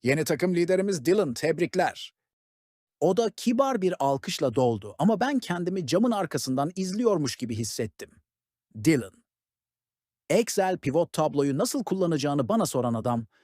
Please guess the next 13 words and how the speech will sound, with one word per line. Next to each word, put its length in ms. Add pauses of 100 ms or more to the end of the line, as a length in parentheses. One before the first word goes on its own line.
(380)
haftanın 560
üç 160
günü 280
evden 360
çalışan, 580 (220)
sıkışık 480
dönemlerde 520
mucizevi 600
şekilde 440
dişçi 320
randevuları 540
çıkan 280
adam. 300